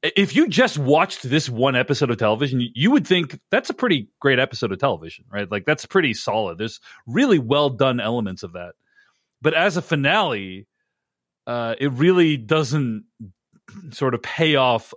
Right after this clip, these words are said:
a lot of what we have been building up to this season. Again, unless there's some really big ideas that we just completely missed, which I openly admit is possible. Jesse Earl, uh, y-, y-, you know, Jesse, um,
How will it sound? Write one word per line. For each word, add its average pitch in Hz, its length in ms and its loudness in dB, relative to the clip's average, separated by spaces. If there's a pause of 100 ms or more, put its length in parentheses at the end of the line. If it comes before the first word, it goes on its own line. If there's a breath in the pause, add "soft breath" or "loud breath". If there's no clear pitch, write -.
a 120 60 0
lot 120 460 2
of 110 120 -4
what 107 240 0
we 110 120 -4
have 95 100 -6
been 101 160 -6
building 101 260 -4
up 104 100 -6
to - 60 -18
this 104 140 -8
season. 120 200 -6 (460 loud breath)
Again, 208 300 2
unless 185 380 2
there's 196 500 0 (640)
some 180 240 2
really 226 300 6
big 185 280 4
ideas 170 500 2
that 139 140 2
we 131 80 -2
just 131 220 -4
completely 139 380 -2
missed, 120 240 -4
which 127 120 -4
I 127 140 2
openly 139 420 0
admit 110 340 -4
is 107 120 -10
possible. 95 500 -12 (220 soft breath)
Jesse 196 320 2
Earl, 143 460 4 (1080)
uh, 143 260 0
y-, 165 240 -8
y-, 208 120 -2
you 208 100 4
know, 196 120 6
Jesse, 233 600 2
um, 127 540 2